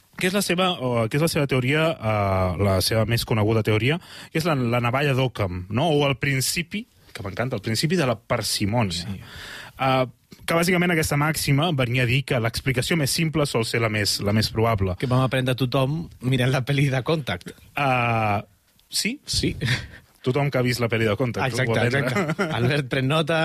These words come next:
Speaker 1: <laughs> Prenc nota de la pel·lícula de Contact.
Speaker 2: No ha envellit del tot bé, però, eh, es pot veure, es pot veure.
Speaker 1: Va, jo
Speaker 2: I tant.
Speaker 1: s-, soc molt partidari de veure coses que no han envellit gaire bé, així que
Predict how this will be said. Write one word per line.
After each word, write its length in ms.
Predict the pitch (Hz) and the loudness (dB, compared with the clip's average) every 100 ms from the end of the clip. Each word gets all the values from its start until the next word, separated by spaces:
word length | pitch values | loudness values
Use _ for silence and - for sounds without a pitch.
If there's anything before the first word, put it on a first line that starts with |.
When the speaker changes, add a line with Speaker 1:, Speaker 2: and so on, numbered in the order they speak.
| 156 269 | 2 0
Speaker 1:
<laughs> 160 | - | 0
Prenc 160 | - 190 185 | 0 2 2
nota 240 | 180 185 | 2 2
de 60 | 151 | 2
la 60 | 135 | 0
pel·lícula 320 | - 151 135 | 0 0 0
de 80 | 120 | 2
Contact. 320 | 143 175 190 185 175 190 165 165 | 0 0 0 -2 -2 -2 -2 0
Speaker 2:
No 80 | 233 | 2
ha 60 | |
envellit 460 | 277 208 196 208 147 | 2 0 0 0 0
del 160 | 127 123 | -2 0
tot 220 | 170 151 | -2 -2
bé, 300 | 151 160 160 - - | 0 0 -2 -8 -4
però, 220 | 175 214 185 - _ - - - - | 0 2 0 -4 _ -16 -14 -10 -4
eh, 160 | 117 95 | -2 -2
es 80 | - | -4
pot 140 | 78 78 | -4 -2
veure, 240 | 92 123 | -2 -4
es 80 | - | -6
pot 160 | 95 | -10
veure. 300 | 80 107 110 90 | -6 0 0 0
Speaker 1:
Va, 140 | 151 | -2
jo 220 | 113 104 98 | 0 0 0
Speaker 2:
I 60 | |
tant. 160 | 98 107 | 0 -2
Speaker 1:
s-, 60 | - | 0
soc 80 | 117 | 2
molt 100 | 110 | 2
partidari 320 | 110 113 107 | 0 0 2
de 140 | 104 101 | 4 2
veure 240 | 101 104 101 | 2 0 0
coses 180 | 104 101 | 0 2
que 80 | 107 | 2
no 80 | |
han 80 | 104 98 | 2 2
envellit 260 | 95 98 | 2 0
gaire 220 | 95 92 92 | 0 0 0
bé, 140 | 98 | 2
així 220 | 113 123 | 0 0
que 80 | - | 0